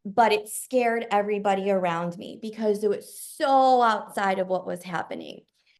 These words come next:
and just so many other experiences. I, I was at Mom's house one time, and I remember I sat down,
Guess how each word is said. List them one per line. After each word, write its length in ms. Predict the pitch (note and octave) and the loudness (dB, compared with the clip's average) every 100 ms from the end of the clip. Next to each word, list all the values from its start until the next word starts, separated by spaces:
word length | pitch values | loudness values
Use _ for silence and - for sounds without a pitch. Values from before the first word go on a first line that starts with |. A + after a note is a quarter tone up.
| D4 | -2
and 180 | D#4+ | 0
just 200 | E4 G4 | 0 0
so 160 | F4+ D#4 | 6 6
many 200 | D4+ C#4+ | 6 6
other 180 | C4+ C4 | 8 6
experiences. 760 | B3+ - A#3+ A#3+ A#3+ A3+ G3 | 2 -4 -2 0 0 0 0
I, 180 | G3 G3 | 2 2
I 120 | G#3+ | 0
was 120 | A3 A3+ | 0 2
at 240 | A3+ G#3+ | 2 2
Mom's 380 | G#3 G#3 A#3 A#3+ | 0 0 -2 -2
house 280 | G3+ G3+ G3+ | 0 0 -2
one 220 | G3+ G3+ | -8 -10
time, 240 | G#3 G3 | -8 -6
and 100 | G3 | -4
I 60 | F#3+ | -4
remember 440 | G3 G3+ G3+ G#3+ | -2 -2 -2 -2
I 160 | G3+ G3+ | 0 -2
sat 440 | G3+ G3+ F3+ - | -4 -2 -2 -4
down, 400 | A3+ G#3+ G3+ F3+ | -4 0 0 -2